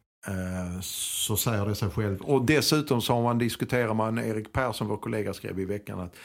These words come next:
Lukas Larsen ska kontrakteras mittback, men s-, det ska, eh, lånas ut omedelbart. Eftersom där är man också rätt så bra klädd ju. Eh,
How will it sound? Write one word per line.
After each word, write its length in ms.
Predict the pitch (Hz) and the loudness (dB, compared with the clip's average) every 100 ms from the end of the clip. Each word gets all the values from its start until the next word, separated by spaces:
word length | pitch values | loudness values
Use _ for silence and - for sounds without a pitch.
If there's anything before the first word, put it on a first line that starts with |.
| - | -20
Lukas 640 | - 104 98 95 107 95 - | -4 -2 -2 -2 -6 -4 0
Larsen 500 | 120 147 101 - 95 | 2 2 0 -4 -4
ska 180 | - 98 | -4 -6
kontrakteras 1080 | - 95 - 92 - 98 87 - - - - - | -4 -4 -4 -6 0 0 0 -2 -2 -4 -8 -16
mittback, 720 | - 143 160 113 101 - - - _ - - | 2 4 4 0 -4 -6 -12 -14 _ -20 -4
men 420 | 120 123 107 104 87 _ _ - | 0 2 2 0 -4 _ _ -20
s-, 280 | - - 123 | -10 -10 -6
det 100 | 113 | -2
ska, 200 | 104 - | -2 0
eh, 380 | 110 110 113 110 | 0 2 2 4
lånas 400 | 107 110 110 107 | 6 4 4 4
ut 400 | 123 98 - - | 2 2 -2 -2
omedelbart. 840 | 117 104 110 90 80 73 73 - - - - - - - | 2 2 2 0 -4 -4 -6 -8 -16 -20 -20 -20 -20 -12
Eftersom 360 | 87 - 104 | -12 -4 -2
där 160 | 101 117 | 2 2
är 60 | 117 | 4
man 140 | 120 | 4
också 180 | 127 110 | 4 2
rätt 200 | 107 - | -2 -2
så 80 | 95 | -2
bra 180 | 80 | -2
klädd 380 | 80 - 95 82 - | -2 -2 -4 -4 -8
ju. 120 | |
Eh, 60 | 82 | -10